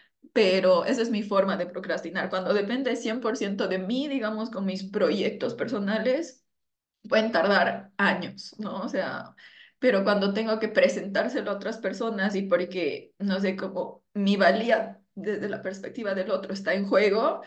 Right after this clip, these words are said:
no, pues yo lo hago perfectísimo, lo hago súper bien. Obviamente me meto un montón de presión y me pongo un montón de carga, pero al final cuando lo hago, sé que lo estoy haciendo bien,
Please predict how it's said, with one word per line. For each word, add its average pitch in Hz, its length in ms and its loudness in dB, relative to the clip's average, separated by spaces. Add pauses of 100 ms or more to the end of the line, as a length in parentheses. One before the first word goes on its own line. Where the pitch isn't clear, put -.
(340)
no, 208 260 2
pues 190 160 0
yo 214 120 6
lo 214 100 8
hago 208 240 4
perfectísimo, 208 1080 -4
lo 196 100 2
hago 202 160 0
súper 180 280 -4
bien. 208 180 0
Obviamente 196 420 -2
me 190 120 -8
meto 190 240 -8
un 196 100 -4
montón 196 320 -2
de 214 100 2
presión 196 720 2 (460)
y 190 340 -2
me 190 140 -2
pongo 202 340 0
un 196 80 2
montón 196 340 0
de 202 120 -4
carga, 233 640 -2
pero 180 420 2
al 185 140 0
final 208 360 -2
cuando 196 260 -6
lo 202 100 0
hago, 254 560 0
sé 208 200 -8
que 202 100 -8
lo 202 100 -2
estoy 190 160 -4
haciendo - 340 -4
bien, - 400 -10